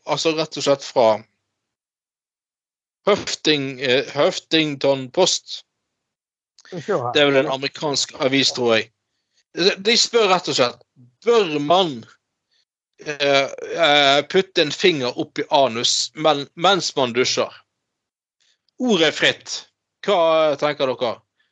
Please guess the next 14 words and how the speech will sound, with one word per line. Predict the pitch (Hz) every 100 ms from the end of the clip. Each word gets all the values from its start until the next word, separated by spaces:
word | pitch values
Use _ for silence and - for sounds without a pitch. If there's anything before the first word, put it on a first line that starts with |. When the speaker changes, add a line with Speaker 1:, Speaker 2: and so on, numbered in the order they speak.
| _ -
Speaker 1:
Bør | 208 220 196
man | 180 180 165 139 _ _
putte | 165 165 156
en | 139 135 _
finger | - 160 131 123
opp | 139
i | 135
anus | 147 113 104 -
under | - 113 98
dusjing? | 98 - _ _ _ _ _ _ -
Nå | 180 202 180
er | 123
jeg | -
spent. | 107 - -